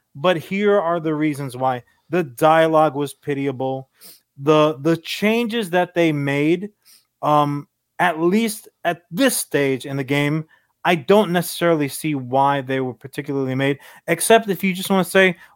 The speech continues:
"Well, I wanna go," yeah, James, definitely watch it because I want you people to agree with me and not Charlie. Uh, so they, they brought on, uh, Josh, uh, uh, D-,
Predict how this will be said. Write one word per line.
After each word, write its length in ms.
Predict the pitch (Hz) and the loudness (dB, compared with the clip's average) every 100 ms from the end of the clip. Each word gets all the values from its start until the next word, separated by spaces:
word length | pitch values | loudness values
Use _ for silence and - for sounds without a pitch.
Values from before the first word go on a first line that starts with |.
| - | 0
"Well, 220 | 185 196 | 2 4
I 240 | 175 208 | 4 4
wanna 320 | 214 220 220 | 4 4 4
go," 160 | 202 214 | 2 2
yeah, 260 | 226 269 180 | 2 2 2
James, 400 | 131 143 143 - | 2 -2 -2 0
definitely 380 | 262 262 220 | 0 0 -2
watch 280 | 151 151 147 | 2 2 2
it 40 | - | -6
because 280 | 185 190 170 | -6 -6 0
I 80 | 190 | 0
want 300 | 190 202 165 | 2 -2 -2
you 140 | 175 | -10
people 300 | 160 196 185 | -6 -4 -4
to 180 | - 165 | -2 -2
agree 220 | 151 180 | 0 2
with 120 | 196 139 | 2 0
me 120 | 139 | -2
and 80 | 139 | 0
not 200 | 147 131 | 0 -2
Charlie. 420 | - 160 120 117 - - _ - | 2 2 2 -4 -10 -20 _ 0
Uh, 240 | 151 156 | 4 4
so 200 | 156 208 | 2 2
they, 180 | 196 208 | 4 4
they 180 | 156 185 | 2 0
brought 280 | 151 202 202 | 4 4 6
on, 200 | 196 170 | 2 0
uh, 180 | 156 151 | 0 -2
Josh, 640 | 131 170 170 165 - - _ _ _ - | 2 4 6 4 -6 -14 _ _ _ -2
uh, 180 | 143 147 | 0 0
uh, 220 | 143 139 120 _ | -2 -4 -8 _
D-, 100 | - | -20